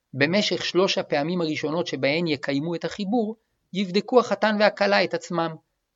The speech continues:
וכך יעשו, יכינו בדים לבנים נקיים לבדיקה, לפני החיבור הכלה תבדוק את עצמה שהיא נקייה, כדי שתהיה בטוחה שווסתה לא התחיל. לאחר החיבור,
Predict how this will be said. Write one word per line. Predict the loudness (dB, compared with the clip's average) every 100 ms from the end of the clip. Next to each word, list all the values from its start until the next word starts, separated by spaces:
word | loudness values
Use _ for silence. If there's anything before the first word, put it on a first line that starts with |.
| -2
וכך | 2 2 2
יעשו, | 4 2 2 -10 -12 _ _ _
יכינו | 0 2 2 4
בדים | 4 2 2
לבנים | 2 2 0 0
נקיים | -2 -4 -6 -4
לבדיקה, | -4 -6 -4 -2 -2 -6 _ _ _
לפני | -8 2 4
החיבור | 4 2 0 2
הכלה | 4 6 6 4
תבדוק | 0 0 2
את | 0
עצמה | -2 0 -2
שהיא | 0 -4
נקייה, | -6 -6 -4 -2 -2 -6 _ _ _
כדי | 2 6 6
שתהיה | 2 -4 -4 -2
בטוחה | 0 -2 -2 -2 -2
שווסתה | -2 -6 -2 0 2
לא | 0
התחיל. | -4 -8 -8 -8 -8 _ _ _ 2
לאחר | 4 6 6 6
החיבור, | 6 2 2 2 0